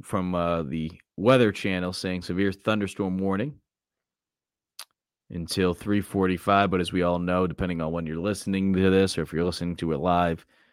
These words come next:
obviously things change minute to minute. So, again, just everyone be safe out there. But, um,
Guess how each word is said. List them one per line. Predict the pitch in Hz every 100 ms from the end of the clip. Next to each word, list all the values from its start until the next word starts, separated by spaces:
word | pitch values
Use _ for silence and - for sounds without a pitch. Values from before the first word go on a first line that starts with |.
| _ _
obviously | 85 85 85 - 87
things | - 90 85 -
change | - 87 82 76 - - _ _ _ _ _ _ _ - _ - _ _ _ _ _ -
minute | 90 90 80
to | 90
minute. | 87 73 62 _ _
So, | - 78 76 80 _
again, | 101 87 87
just | 82
everyone | 101 90 98
be | 92 92
safe | - 95 90
out | 90 85 -
there. | 87 87 - _ _ _ _ _ _ _
But, | 127 127
um, | 123 123 123 117 107 -